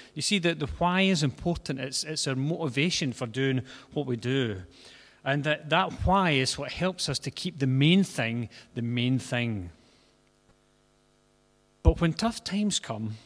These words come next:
and they do come, tough times come. We are in the middle of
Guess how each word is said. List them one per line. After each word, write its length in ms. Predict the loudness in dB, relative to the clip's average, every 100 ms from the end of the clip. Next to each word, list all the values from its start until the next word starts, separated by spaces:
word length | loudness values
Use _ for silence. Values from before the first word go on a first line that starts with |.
| _ _ _ _ 0
and 400 | 2 4 2 -4 -8
they 560 | 0 4 4 4 0 -6 -10 0
do 200 | 2 2
come, 460 | 0 -2 -2 -6 -6
tough 280 | -4 -4 -2
times 280 | 0 0 0
come. 240 | -2 0
We 220 | 0 2
are 60 | 2
in 180 | 4 4
the 100 | 6
middle 400 | 4 4 2 0 -8 -18 2
of 300 | 6 6 6